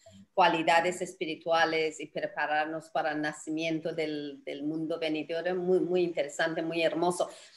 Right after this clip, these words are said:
Ahora, una cosa, eh, bueno, es cierto lo que dicen, también las escrituras bahá'ís dicen que la, eh, eh,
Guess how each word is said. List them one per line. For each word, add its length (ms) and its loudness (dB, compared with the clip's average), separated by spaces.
Ahora, 500 8
una 260 6
cosa, 400 0
eh, 500 10
bueno, 360 6
es 220 4
cierto 340 8
lo 180 8
que 120 6
dicen, 640 6
también 300 6
las 200 6
escrituras 640 2
bahá'ís 420 6
dicen 320 4
que 140 6
la, 320 6
eh, 720 4
eh, 240 -8